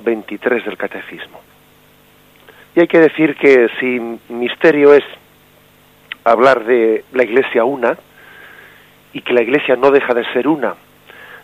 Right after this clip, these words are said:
a pesar de haber recibido, pues, eh, los zarpazos, ¿no?, de las fracturas, y los zarpazos de, pues, en los que su unidad ha sido, pues, ha podido ser herida, y sin embargo,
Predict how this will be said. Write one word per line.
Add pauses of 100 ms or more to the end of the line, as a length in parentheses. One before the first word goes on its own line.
a
pesar
de
haber
recibido,
pues,
eh,
los
zarpazos, (180)
¿no?, (800)
de
las (320)
fracturas, (840)
y
los
zarpazos
de, (440)
pues,
en
los
que
su
unidad
ha
sido, (460)
pues,
ha
podido
ser
herida,
y
sin
embargo,